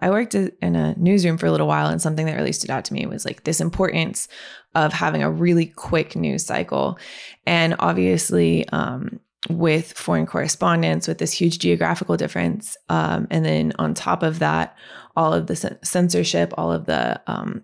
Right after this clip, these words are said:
eyes from the policymakers being on these reporters, I'm wondering just, like, what was the effect on the news cycle,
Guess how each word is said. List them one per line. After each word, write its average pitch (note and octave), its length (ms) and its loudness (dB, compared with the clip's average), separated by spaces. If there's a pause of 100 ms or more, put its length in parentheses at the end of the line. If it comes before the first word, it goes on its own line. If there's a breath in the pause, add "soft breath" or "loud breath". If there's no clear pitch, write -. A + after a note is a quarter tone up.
(120)
eyes F3 440 2
from E3+ 120 0
the E3 80 0
policymakers E3+ 960 0
being E3 220 0
on E3 120 0
these E3 180 0
reporters, E3 600 0 (460 loud breath)
I'm F#3+ 120 4
wondering E3+ 760 2 (120)
just, - 440 -2 (420)
like, D#3 200 0
what F3+ 280 4
was A#3+ 200 4
the G3+ 140 4
effect E3+ 440 -2
on E3+ 120 2
the D#3 80 2
news D#3+ 320 0
cycle, E3+ 640 0